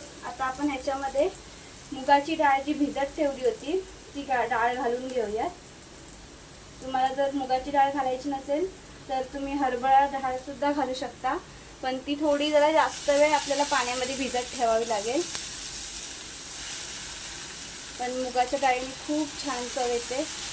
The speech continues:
आणि डाळ जर जास्त शिजवून आपण ही भाजी केली, तर भाताबरोबर खूप छान लागते. अशा पद्धतीने तुम्हीसुद्धा नक्की ट्राय करा.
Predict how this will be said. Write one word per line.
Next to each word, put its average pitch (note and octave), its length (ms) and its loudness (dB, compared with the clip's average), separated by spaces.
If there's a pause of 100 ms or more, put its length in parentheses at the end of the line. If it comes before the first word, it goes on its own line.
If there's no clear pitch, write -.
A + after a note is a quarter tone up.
(100)
आणि B3 160 -2
डाळ B3 300 4
जर C#4+ 180 6
जास्त C4+ 520 4
शिजवून C#4+ 460 4
आपण C#4+ 260 4
ही D4+ 100 8
भाजी C#4 340 0
केली, C#4+ 360 0 (420)
तर C4+ 160 6 (360)
भाताबरोबर C#4 640 6
खूप D4+ 360 -2
छान C4 420 2
लागते. G3 360 0 (1200)
अशा A3+ 200 0
पद्धतीने C4+ 580 2
तुम्हीसुद्धा C#4 540 2
नक्की C#4+ 380 0
ट्राय B3+ 220 0
करा. B3+ 360 0